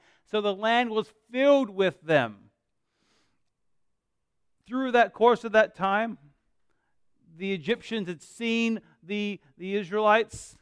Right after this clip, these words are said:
and they'd seen that they were different, and they'd turned them into slaves. And not just one generation of slaves, I believe it was generational slavery. They were slaves for generation after generation after generation after generation. And I don't know about you,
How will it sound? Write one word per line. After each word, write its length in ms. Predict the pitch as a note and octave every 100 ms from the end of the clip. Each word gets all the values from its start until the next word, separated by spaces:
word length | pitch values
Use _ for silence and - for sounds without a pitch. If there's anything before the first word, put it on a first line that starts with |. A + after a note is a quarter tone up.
| _ _ _ _
and 160 | F3 G3
they'd 160 | F#3+
seen 240 | - A3+ A3
that 100 | G3+
they 140 | A3
were 160 | G#3 F3
different, 800 | B2+ A#3 A3+ - A#3+ G#3 _ _ _ _ F#3+
and 100 | F#3+
they'd 240 | G3 -
turned 300 | - A#3 A3+
them 120 | G#3+
into 360 | G#3+ G#3+ - G3+
slaves. 960 | - G3 G#3+ G#3 D#3+ B2+ - _ _ _ _ _
And 140 | G3+ G#3+
not 180 | C#4+
just 260 | - C4 - _ _ _
one 300 | G3 A#3 A3+
generation 540 | G3+ G#3 G3 G3 -
of 100 | F#3+
slaves, 440 | - F#3 F#3 G3+ G#3
I 140 | F#3+
believe 360 | G#3+ G#3 G#3 G#3+
it 140 | G3
was 140 | G3+ E3
generational 1040 | _ G#3+ G#3+ G3 G3 A3+ G3 - F#3+ E3 - _
slavery. 760 | - F3+ E3+ E3+ C#3 C3 A#2 _ _
They 140 | - A3+
were 140 | A#3+
slaves 560 | G3+ - G3+ A3 A3+ - _
for 100 | -
generation 680 | F3 F3+ G3 F#3 G#3 G3+ A3
after 240 | F3+ - D3+
generation 640 | D3+ F#3 F3+ G3 F#3+ F#3+
after 220 | E3 -
generation 600 | C#3 F3+ F3+ F#3 F#3 F#3
after 220 | E3+ E3+
generation. 540 | D3 F3 E3 E3 D#3 C3+
And 80 | F#3
I 40 |
don't 120 | B3
know 60 | B3
about 260 | G3+ F3 E3
you, 340 | E3 F#3+ -